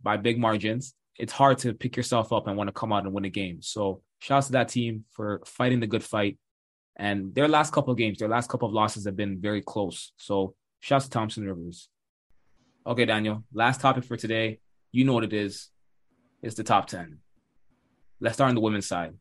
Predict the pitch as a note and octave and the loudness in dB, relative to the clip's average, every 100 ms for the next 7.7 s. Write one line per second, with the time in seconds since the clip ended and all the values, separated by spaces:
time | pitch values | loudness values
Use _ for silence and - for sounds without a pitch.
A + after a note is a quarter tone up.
0 | - F#2 G#2 G#2 B2+ - - D#3+ D#3+ G#2+ | -16 -4 -2 -2 -6 -4 4 4 6 4
1 | G2 - A2 A2+ A#2+ G#2+ - G#2+ G#2 G#2 | 2 0 -6 -2 -4 -2 0 2 2 0
2 | - _ _ _ - G2 A2 C#3 C#3 A2+ | -6 _ _ _ -20 0 6 6 4 0
3 | A2 A2+ A#2+ A#2+ - G#2 A2+ A2+ A2+ A2+ | 0 2 2 -2 -6 -6 -4 -2 -2 -2
4 | A2 A#2 G#2+ - G#2+ A2 B2 B2+ _ _ | -2 2 2 0 -2 -2 -4 -8 _ _
5 | _ _ - G#2 G#2 B2+ B2 B2 C3+ C#3 | _ _ -6 -2 0 -2 -4 0 0 0
6 | - - A#2+ A2+ G#2+ - - _ - G#2+ | -6 -4 0 2 0 -4 -16 _ -10 -2
7 | A2 A2+ A#2+ A2 A2+ A2 A2 | 2 4 4 2 0 0 -4